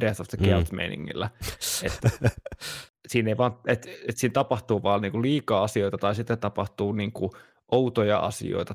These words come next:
Speaker 1: tai sitten tapahtuu niinku asioita, mitkä ei tuntu, että ne ei niinku
Speaker 2: Mm.
Speaker 1: ole oikealla paikallaan, mikä tekee sit kuuntelusta tavallaan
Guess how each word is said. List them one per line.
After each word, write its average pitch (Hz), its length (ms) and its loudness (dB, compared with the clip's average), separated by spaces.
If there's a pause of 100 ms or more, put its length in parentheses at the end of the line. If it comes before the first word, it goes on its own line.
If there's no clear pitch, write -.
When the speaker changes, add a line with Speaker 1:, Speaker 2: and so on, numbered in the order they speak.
Speaker 1:
tai 92 140 0
sitten 104 200 -6
tapahtuu 104 400 -2
niinku 101 220 -2
asioita, 107 320 2
mitkä 95 240 -2
ei - 60 0
tuntu, 104 280 0
että - 180 -2
ne 107 60 2
ei 101 60 0
niinku 101 180 0
Speaker 2:
Mm. 92 60 6
Speaker 1:
ole 90 60 6
oikealla 101 320 0
paikallaan, 110 760 -2 (960)
mikä 107 180 0
tekee 110 220 0
sit 104 160 -6
kuuntelusta 107 680 -2 (180)
tavallaan 101 580 -2